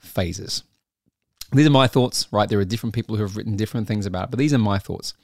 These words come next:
Firstly, you have the startup phase, right? You know, there's an idea, it's very creative, you know, p-, you know, time, there's, there's somewhat <laughs> level of chaos.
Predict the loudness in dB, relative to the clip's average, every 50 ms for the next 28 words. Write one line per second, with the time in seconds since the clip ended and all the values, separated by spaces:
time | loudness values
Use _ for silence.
0 | _ _ -20 -20 -20 -20 -20 -20 -20 -20 -20 _ _ 4 6 6 6 6 2 2
1 | 4 4 4 6 6 4 2 2 -2 _ -2 0 0 0 2 4 4 4 4 4
2 | 0 -2 -4 -4 -4 -4 -6 -8 _ _ 0 2 4 4 4 2 0 0 0 2
3 | 2 2 2 2 2 0 -2 -2 -2 0 2 2 2 0 0 0 2 2 4 4
4 | 2 2 0 -2 -2 2 2 2 2 0 -4 -4 -2 0 0 2 0 0 -2 -4
5 | -2 -2 -2 -2 -2 -4 -10 -18 -20 _ _ _ -12 -8 -6 -4 -4 -6 -6 -10
6 | -8 -6 -6 -4 -4 -6 -6 -4 -2 0 0 2 2 2 2 0 0 0 -2 -4
7 | -8 -14 -20 -20 -20 -20 -20 -20 _ _ -2 0 2 2 2 2 0 -4 -4 _
8 | -2 0 0 2 2 0 -2 -2 -6 -10 -10 -10 -2 2 2 4 4 4 2 0
9 | 0 -4 -4 0 2 4 6 6 6 6 4 2 0 -2